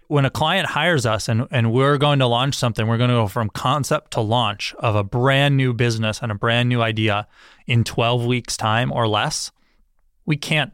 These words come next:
use all new technology. We can't, the way, the sort of, like, the rule that we have is, like, you can ha-, you can, you have room in that environment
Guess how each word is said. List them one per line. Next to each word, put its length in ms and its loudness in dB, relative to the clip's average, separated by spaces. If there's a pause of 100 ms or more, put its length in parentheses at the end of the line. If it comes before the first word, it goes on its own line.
use 500 0
all 220 2
new 160 0
technology. 720 -6
We 120 -8
can't, 400 -2 (380)
the 100 2
way, 240 2
the 360 0
sort 200 0
of, 80 2
like, 260 0 (360)
the 120 2
rule 480 4
that 200 -2
we 100 0
have 380 0
is, 100 0
like, 180 0
you 100 -2
can 160 0
ha-, 180 0
you 180 2
can, 240 -2
you 140 2
have 160 2
room 400 2
in 280 0
that 300 -2
environment 640 0